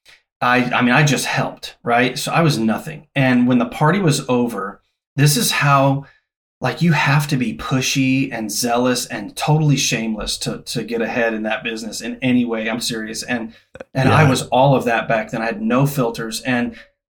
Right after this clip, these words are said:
Speaker 1: um, 'cause I'm like, "If I'm gonna move out here and do this, I'm gonna do it. I, I mean, you know, okay, I'll be your fool. I don't care. I, I'm here to, to do business." So the party's almost over. And I'm like, "I am getting a picture with Martina McBride. It's gonna happen." So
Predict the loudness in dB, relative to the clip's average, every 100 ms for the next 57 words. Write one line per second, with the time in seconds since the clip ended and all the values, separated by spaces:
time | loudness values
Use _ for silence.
0 | _ 2 4 2 0 -6 -2 2 4 4
1 | 4 4 4 6 6 6 6 6 6 4
2 | 4 4 4 2 0 4 6 4 0 -2
3 | -2 0 0 0 2 0 0 2 2 0
4 | -4 0 2 4 4 6 6 4 2 0
5 | 2 4 2 -2 -6 -8 -6 -2 0 0
6 | 0 0 -4 -8 -6 -6 -6 -10 -8 0
7 | 2 0 -4 -14 -16 -18 -10 -6 -6 -2
8 | 0 2 2 2 -2 -8 -10 -10 -10 -12
9 | _ _ -6 -4 -4 -4 -2 0 0 -2
10 | -4 -4 -4 -6 -8 -8 -8 -10 -14 -16
11 | -14 -16 -18 _ -18 -16 -10 -8 -8 -10
12 | -14 _ 0 2 2